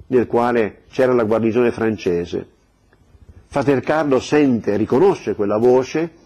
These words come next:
ma purtroppo era la voce di un traditore. Giuda è sempre presente nella storia della Chiesa.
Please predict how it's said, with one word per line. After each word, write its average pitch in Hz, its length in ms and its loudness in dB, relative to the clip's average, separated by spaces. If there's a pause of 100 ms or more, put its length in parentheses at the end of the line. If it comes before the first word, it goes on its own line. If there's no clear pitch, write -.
(320)
ma 117 160 -2
purtroppo 113 720 -2
era 117 200 2
la 113 120 0
voce 123 420 2
di 117 60 2
un 131 120 2
traditore. 123 800 0 (1400)
Giuda 135 640 2
è 110 120 -4
sempre 127 540 0
presente 117 800 0
nella 104 200 -2
storia 101 380 -4
della 92 220 -2
Chiesa. 82 500 -14